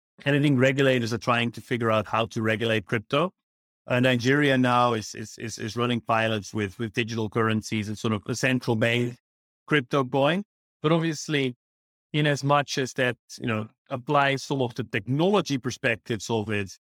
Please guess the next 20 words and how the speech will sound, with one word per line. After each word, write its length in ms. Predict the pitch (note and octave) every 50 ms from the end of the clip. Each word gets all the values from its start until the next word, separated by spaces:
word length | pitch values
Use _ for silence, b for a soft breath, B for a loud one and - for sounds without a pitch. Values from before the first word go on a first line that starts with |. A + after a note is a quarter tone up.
| _ _ _ _ _
it 140 | D3 C#3+ C3
doesn't 400 | C3 C#3 C#3+ C#3 C#3 D3+ D3 B2+
truly 400 | - - D3 C#3+ C3+ C3 B2+ B2+
address 480 | A#2+ G#2+ A2+ A#2 A#2 A#2 A#2 G#2+ - -
that, 260 | - A2 G#2 G#2 G2 -
that, 260 | - A2+ G#2+ G2 F#2 -
that, 160 | A#2 A2 F#2+ - _ _ _ -
you 80 | A#2+
know, 140 | G#2+ F#2+ F#2 - _ _ _ _ -
that 140 | B2 A#2 -
complete 360 | - C#3 A#2+ C#3 C#3+ C3+ B2
decentralization, 1200 | A2 B2+ B2 A#2+ - C3 B2 A#2+ G#2+ B2 A#2 A2 G#2+ G#2 G2+ A2+ A2+ A2+ A2 - - A#2+ A2 A2
moving 300 | A2+ A#2+ A#2+ A2 A2+ G#2+
the 80 | G2+ F#2
currency 420 | - B2+ A2+ A2+ A2+ G#2+ - -
controls 560 | - A2 G#2 - - A#2 A2 G#2 G#2 G2 F#2+
away 320 | G#2 G2 G2 G2 G2+ G2+ G2
from, 500 | - - - G2+ F#2+ F#2+ F#2 F#2 F#2 F#2
from 220 | - - G2 G#2
government. 600 | F#2 A2+ A2 G2+ A2 G#2+ G2 F2+ E2+ E2+ - -